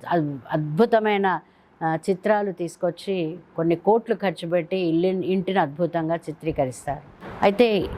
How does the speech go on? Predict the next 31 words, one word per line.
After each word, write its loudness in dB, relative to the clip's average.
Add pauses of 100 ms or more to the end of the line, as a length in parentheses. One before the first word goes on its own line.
ఇలా 6
ఇంటిని 2 (320)
మొత్తం 0
తనకున్న -2
డబ్బు, 0
బిజినెస్లో -2
ఉన్నది, -2 (100)
చాలా 4
గొప్ప -2 (140)
మల్టీ 0
మిలియనీర్ 0
అనుకోండి, -6 (400)
వీళ్ళంతా 2
ఖర్చు -10
పెట్టేసి 0
ఆయనకు 0
ఒక -2
ఉత్సాహం -2
ఏంటంటే -2
ఆ 0
ఇంటిని -6
ప్రతి -2
క్షణం, -2 (400)
ఆ 6
ఇంట్లో 2
ఉన్న 0
ప్రతి -2
వస్తువుని -4
అడ్మైర్ 0
చేస్తూ -6
ఉంటాడు. -6